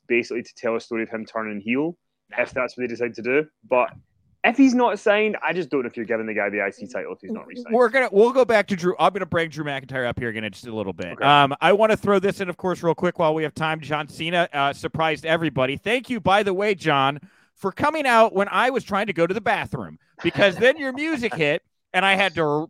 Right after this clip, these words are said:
Speaker 2: turn around and run like an idiot through the O two Arena, back to my seat, watch the whole segment while still having to use the restroom, and then
Speaker 1: <laughs>
Speaker 2: went to the bathroom. And it was well worth it because, man,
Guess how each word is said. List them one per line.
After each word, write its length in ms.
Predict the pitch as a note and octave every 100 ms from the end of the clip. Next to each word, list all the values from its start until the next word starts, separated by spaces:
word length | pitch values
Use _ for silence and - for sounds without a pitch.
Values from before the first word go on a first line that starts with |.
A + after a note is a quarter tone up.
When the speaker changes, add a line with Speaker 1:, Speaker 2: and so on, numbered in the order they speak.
| -
Speaker 2:
turn 280 | E3 G#3+ E4
around 520 | C#4+ A#3 G3 G3+ G3
and 200 | C#3+ C3+
run 200 | F3+ A3+
like 180 | G3+ E3+
an 100 | D#3+ G3+
idiot 480 | B3+ G#3 C#3+ E3+ _
through 180 | F3+ F#3
the 140 | F#3
O 160 | F3 G3+
two 220 | - A3
Arena, 480 | G3 F3+ D3+ D3 D#3+ _ _ -
back 260 | E3+ A3
to 100 | -
my 160 | A3+ A3+
seat, 400 | E3 E3+ C#3+ F3+ _ _ -
watch 240 | E3 F#3+ -
the 80 |
whole 180 | E3+ A3
segment 420 | - A3+ G3+ G#3 -
while 340 | D3+ D4 D#4+
still 340 | - - D4+ B3
having 360 | B3 E4+ D4+
to 40 | A3+
use 200 | G3 E3
the 80 |
restroom, 560 | D3 C3+ B2+ - C3+ C#3 D3 C#3+ C3+
and 180 | G3 G#3
then 200 | A#3 A3+
Speaker 1:
<laughs> 0 |
Speaker 2:
went 160 | G#3 F3+
to 80 | E3+
the 100 | D#3+
bathroom. 440 | D3 B2 C3 A#2
And 100 | E3
it 120 | F#3+ F#3+
was 180 | F3
well 240 | E3 F#3 E3+
worth 220 | D#3+ C#3+
it 100 | A#2+
because, 320 | D3 D3+ C3
man, 220 | D3 D3